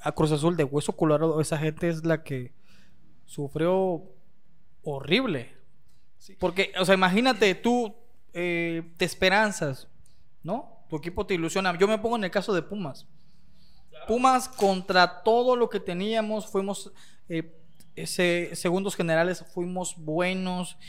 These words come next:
Speaker 1: hicimos un torneo que nadie esperaba. Hicimos un torneo que nadie esperaba. Es, eh, hasta cierto punto a mí me des-, desilusionó mucho el partido de, de, de,
Speaker 2: De ida.
Speaker 1: de ida.
Speaker 2: Sí, porque
Speaker 1: Pero
Speaker 2: no iba acorde, ¿no? O sea,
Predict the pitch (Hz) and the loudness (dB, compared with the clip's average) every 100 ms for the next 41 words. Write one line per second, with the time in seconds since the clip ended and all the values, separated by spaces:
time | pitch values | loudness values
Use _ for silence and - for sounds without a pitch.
0 | - - 156 180 175 175 180 170 190 185 | -14 -10 -4 -2 -2 2 2 4 2 2
1 | 185 165 170 180 - 165 170 202 - 180 | 0 2 2 2 2 6 8 6 0 0
2 | 220 214 220 202 185 196 190 175 170 175 | 4 4 4 4 6 4 2 2 4 2
3 | 185 170 156 165 165 - - - - - | 2 4 4 4 -2 -14 -16 -16 -16 -16
4 | - - 175 180 165 - - - - - | -16 -8 -2 0 -2 -6 -12 -14 -16 -16
5 | - - 143 170 165 160 - - - 196 | -14 -14 -4 -2 -2 -4 -14 -16 -16 -14
6 | 180 - 190 208 226 226 - 247 233 196 | -4 0 2 6 4 4 0 2 0 0
7 | 214 220 180 147 147 151 147 151 147 151 | 0 0 -2 -4 -8 -10 -8 -4 -4 -4
8 | 160 180 196 - 208 160 156 151 - 165 | -2 0 0 2 2 2 2 0 2 0
9 | 151 147 - 147 139 143 - 180 - - | 2 0 0 0 0 -4 -6 -10 -10 -2
10 | 143 147 165 269 - - - - - - | 2 6 4 4 -8 -14 -14 -14 -14 -14
11 | - - - - - - 240 214 220 196 | -14 -16 -14 -14 -14 -12 -8 8 8 8
12 | 208 214 208 233 233 175 175 208 170 - | 4 2 4 4 4 0 0 0 -2 -10
13 | - | -14